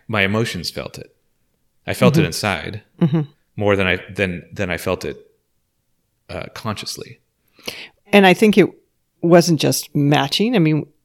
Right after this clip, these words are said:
Speaker 2: you, what you were used to is m-, matching
Speaker 1: Yeah,
Speaker 2: other
Speaker 1: right.
Speaker 2: people's
Speaker 1: Yes.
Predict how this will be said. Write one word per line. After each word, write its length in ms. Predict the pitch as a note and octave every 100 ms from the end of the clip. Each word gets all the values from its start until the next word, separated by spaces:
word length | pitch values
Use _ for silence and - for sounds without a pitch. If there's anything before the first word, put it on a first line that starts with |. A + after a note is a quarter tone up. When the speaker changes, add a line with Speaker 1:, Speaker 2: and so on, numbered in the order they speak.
| _ _
Speaker 2:
you, 160 | F3 E3
what 240 | D#3+ C#3+
you 100 | C#3+
were 40 | C#3
used 300 | C#3+ F3 -
to 100 | C#3
is 180 | C3+ - _ _ _
m-, 120 | C3+ - -
matching 400 | C#3 B2+ - B2
Speaker 1:
Yeah, 140 | -
Speaker 2:
other 160 | D3+ C#3
Speaker 1:
right. 160 | -
Speaker 2:
people's 480 | - D3+ C3+ C#3+ - -
Speaker 1:
Yes. 480 | F#2+ - - -